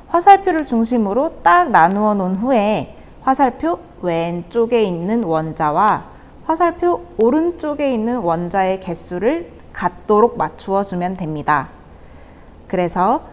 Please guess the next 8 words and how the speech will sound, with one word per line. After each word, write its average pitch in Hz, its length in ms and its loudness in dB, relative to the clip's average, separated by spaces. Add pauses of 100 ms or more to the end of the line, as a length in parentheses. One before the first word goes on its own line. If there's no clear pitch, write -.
(340)
화살표 330 440 2
왼쪽에 214 760 2
있는 208 680 -2 (460)
엔투에 240 1400 -4
포함된 339 520 2
원자 151 500 -2 (380)
N이 185 260 -2
있고요. 165 520 0